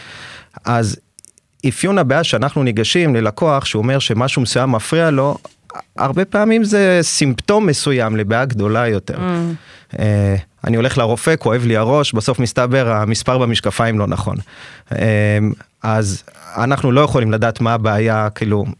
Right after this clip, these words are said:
Speaker 1: אנחנו הולכים לרופא, מחלקת המוצר, אף אחד לא יבוא אלינו, אנחנו
Speaker 2: אז אתם
Speaker 1: הולכים
Speaker 2: בעצם
Speaker 1: לשם.
Speaker 2: צוללים עם הלקוח כדי להבין יותר לעומק את הבעיה ואת השורש של הבעיה?
Speaker 1: בדיוק, אנחנו נוסעים אליהם,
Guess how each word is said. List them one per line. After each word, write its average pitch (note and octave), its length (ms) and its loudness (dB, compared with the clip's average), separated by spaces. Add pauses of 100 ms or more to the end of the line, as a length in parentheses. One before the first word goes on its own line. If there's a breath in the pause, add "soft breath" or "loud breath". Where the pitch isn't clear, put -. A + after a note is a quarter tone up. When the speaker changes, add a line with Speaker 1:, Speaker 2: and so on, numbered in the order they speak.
(160)
Speaker 1:
אנחנו A#2+ 260 -2
הולכים A2+ 280 0
לרופא, A2+ 460 0 (160)
מחלקת A#2 300 -2
המוצר, A2+ 440 0
אף A#2 80 -6
אחד B2 160 -2
לא A#2 100 2
יבוא G#2+ 220 0
אלינו, G2 260 -2
אנחנו G#2 220 -4
Speaker 2:
אז G2+ 60 -2
אתם G2+ 100 -4
Speaker 1:
הולכים F#3 200 0
Speaker 2:
בעצם A3 120 0
Speaker 1:
לשם. A3+ 120 0
Speaker 2:
צוללים F#3 460 0
עם F#3 140 -2
הלקוח F#3 720 -2
כדי E3 140 -4
להבין D#3 340 -2
יותר G3 400 2
לעומק F3+ 380 0
את - 80 -8
הבעיה E3 380 -2
ואת E3 120 -6
השורש F3 480 -2
של D#3 120 -2
הבעיה? D3+ 400 -2 (200)
Speaker 1:
בדיוק, A#2 540 0
אנחנו A2 280 -2
נוסעים D3 420 0
אליהם, D#3 300 2